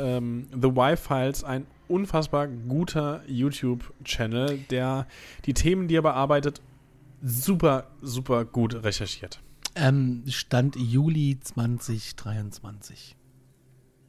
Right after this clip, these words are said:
Speaker 1: Die, äh, was jetzt?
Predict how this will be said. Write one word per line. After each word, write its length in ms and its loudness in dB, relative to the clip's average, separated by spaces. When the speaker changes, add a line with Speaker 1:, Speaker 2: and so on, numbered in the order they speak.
Speaker 1:
Die, 220 0
äh, 440 -4
was 440 -4
jetzt? 200 -4